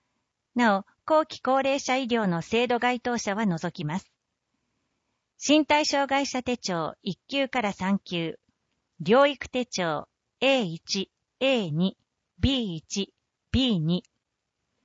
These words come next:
続いて、精神障害者医療費助成。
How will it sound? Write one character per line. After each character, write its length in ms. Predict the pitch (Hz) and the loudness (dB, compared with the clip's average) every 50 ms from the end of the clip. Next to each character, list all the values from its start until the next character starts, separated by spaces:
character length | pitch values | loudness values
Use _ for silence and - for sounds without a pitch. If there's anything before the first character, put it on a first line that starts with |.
| _ _ _ _ _ _ _ _ _ _ _ _ | _ _ _ _ _ _ _ _ _ _ _ _
続 240 | - 220 202 233 254 | -8 -6 -2 -2 -2
い 80 | 247 | -2
て、 300 | - _ 220 220 220 220 - - _ _ _ _ | -2 _ -4 -4 -4 -4 -8 -20 _ _ _ _
精 240 | - - 262 285 311 | -2 2 2 2 2
神 280 | - - 302 302 302 | 2 2 2 2 2
障 280 | - - 285 285 277 254 | 2 0 0 -2 0 0
害 180 | 277 277 269 233 | -2 -2 -2 -4
者 340 | - - 214 190 175 - - | -4 -2 -2 -2 -2 -2 -6
医 140 | - 190 175 | -8 -6 0
療 200 | 151 220 247 254 277 | 2 2 2 2 0
費 160 | - 262 254 | -2 -6 -4
助 120 | - 247 214 | -2 -2 -4
成。 380 | - - 180 160 151 143 - | -2 -6 -8 -8 -6 -8 -10